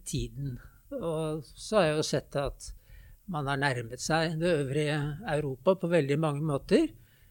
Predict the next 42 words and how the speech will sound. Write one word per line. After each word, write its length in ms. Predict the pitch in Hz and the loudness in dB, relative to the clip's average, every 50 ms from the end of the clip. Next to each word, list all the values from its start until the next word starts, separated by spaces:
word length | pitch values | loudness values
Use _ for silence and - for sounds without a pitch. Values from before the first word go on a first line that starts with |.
| _ - - | _ -14 -6
Det 120 | 226 208 | 0 0
gikk 160 | 185 160 - | 0 2 2
ganske 260 | 185 165 - - 175 - | 2 2 2 0 -4 -4
fort 260 | 160 139 - - - | -4 -8 -6 -4 -4
en 140 | 143 151 151 | -4 -2 -2
stund, 400 | - - - 190 220 285 285 262 | -6 -2 2 2 2 2 2 0
og 100 | 233 196 | 0 0
så 560 | - - - 202 190 190 190 185 185 185 165 | 0 0 0 0 2 2 2 0 0 -2 -4
ser 300 | 156 - - 180 165 151 | -6 0 2 2 2 2
vi 140 | 131 147 151 | 0 -2 -2
at 300 | 156 160 156 - - _ | -2 -2 -4 -8 -12 _
det 240 | - 185 170 170 170 | -6 -4 -4 -4 -4
slår 640 | 156 143 - - - 165 160 156 175 165 170 170 170 | -6 -6 -4 -4 -4 -4 -2 0 0 0 2 0 0
litt 380 | 170 170 151 151 139 - _ - | -2 -2 -2 -2 -4 -4 _ -4
tilbake. 640 | - 170 180 151 143 123 117 113 - - - 170 170 | -2 -2 0 0 0 0 -2 -4 -8 -6 -4 -4 -4
De 100 | 175 175 | -4 -4
var 180 | 156 151 143 | -4 -6 -6
visst 200 | 131 135 - - | -6 -10 -14 -10
ikke 220 | - 139 - - - | -12 -8 -8 -8 -8
så, 400 | - - - 135 117 123 120 117 - - - - _ - - - - - - - - | -6 -6 -6 -4 -4 -4 -6 -8 -12 -16 -20 -20 _ -20 -20 -20 -20 -20 -20 -20 -12
eh, 500 | - 139 135 131 135 147 147 151 143 139 135 | -8 -8 -6 -6 -6 -6 -6 -6 -6 -6 -6
europeiske 960 | 131 123 135 135 127 - - 147 131 131 127 135 139 143 139 - - 196 202 | -4 -4 -4 -4 -4 -4 -4 -2 -2 0 0 0 -2 -2 -4 -4 -2 0 0
eller 120 | 185 160 | 2 0
så 440 | 156 - 156 139 143 131 135 147 139 143 | 0 -2 -2 -2 0 0 -2 -2 -4 -4
mainstream 920 | 139 123 117 117 113 120 117 - - - - - 131 127 127 135 143 165 | -6 -8 -8 -8 -10 -8 -6 -6 -6 -6 -6 -6 -6 -4 -4 -4 -6 -4
europeiske 1040 | 170 127 131 127 139 143 - - 143 113 113 127 120 - - - - 151 139 123 123 - _ _ - - - - - - _ - | -4 -4 -4 -4 -6 -6 -6 -4 -4 -4 -4 -4 -6 -10 -12 -8 -4 -2 -2 -2 -4 -8 _ _ -20 -20 -20 -20 -20 -20 _ -4
allikevel. 840 | - 175 165 160 151 123 - - - 160 131 123 120 139 143 139 120 - - - - - 156 | -2 2 2 2 2 0 0 -2 -4 -2 0 0 0 2 0 -2 -4 -6 -12 -20 -20 -12 -6
Men 100 | 160 160 | -4 0
når 100 | 165 156 | 0 2
det 80 | 143 147 | 2 4
er 80 | 143 151 | 2 2
sagt, 260 | - - 220 220 214 | 4 4 4 4 4
så 240 | - - 196 185 170 | 0 0 2 2 2
er 60 | 147 | 2
det 80 | 147 156 | 2 0
jo 100 | 147 143 | 0 0
veldig 280 | 156 147 135 135 147 | 0 0 0 0 0
mange 540 | 156 139 131 127 131 135 143 139 139 135 151 | -2 -2 -2 -2 -4 -4 -4 -4 -6 -6 -2
deler 240 | 147 143 127 123 131 123 | 0 0 0 0 -2 -4
av 80 | 127 | -4
det 80 | 139 135 | -4 -2
gamle, 380 | 147 139 117 117 120 113 131 | -2 -2 -2 -2 -4 -4 -4